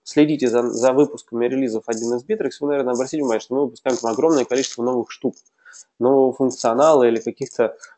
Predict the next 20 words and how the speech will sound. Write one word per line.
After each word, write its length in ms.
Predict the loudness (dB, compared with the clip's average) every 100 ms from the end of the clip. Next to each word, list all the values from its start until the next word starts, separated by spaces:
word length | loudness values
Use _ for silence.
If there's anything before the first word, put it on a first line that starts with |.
| _ -8
а, 500 | -4 -2 0 0 -2 -10 -18 -18 -16 -8 0
требуемых 640 | 4 6 6 6 2 -4
от 100 | -2
нас 220 | -2 0
сервисов. 480 | 2 4 2 -2 -14 -8
И 60 |
нам, 380 | -6 -2 0 -2 -2
наша 340 | -4 -2 -4 0
задача 380 | 2 4 2 -2
как 160 | 0
лидера 340 | 2 4 2 4
рынка 340 | 2 2 -4
там, 160 | -10 -12
всегда 340 | -4 0 0
идти, 340 | 2 -2 -2 _ _
ну, 100 | -14
там, 180 | -12 -8
на 80 | -4
шаг 200 | -2 -2
впереди. 520 | -2 0 0 0 -4